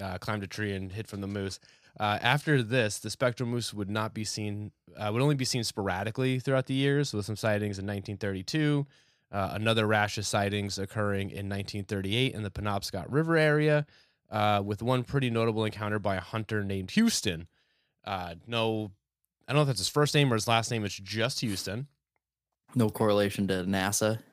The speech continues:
Speaker 1: No, but, <laughs> but, uh, Houston the hunter stumbled across a herd of about sixteen moose,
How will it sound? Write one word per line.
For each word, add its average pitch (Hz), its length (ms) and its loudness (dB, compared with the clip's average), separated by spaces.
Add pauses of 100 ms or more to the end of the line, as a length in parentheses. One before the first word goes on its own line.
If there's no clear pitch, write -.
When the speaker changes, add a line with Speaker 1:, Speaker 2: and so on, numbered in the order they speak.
(160)
Speaker 1:
No, 120 360 4 (200)
but, 170 160 4 (540)
<laughs> - 400 0 (140)
but, 226 140 2 (1300)
uh, 127 260 2
Houston 233 340 0
the 233 120 2
hunter 165 320 0
stumbled 143 360 0
across 135 340 -2
a 120 60 -8
herd 120 220 0
of 117 80 -6
about 107 200 -4
sixteen 127 600 -2
moose, 104 440 -4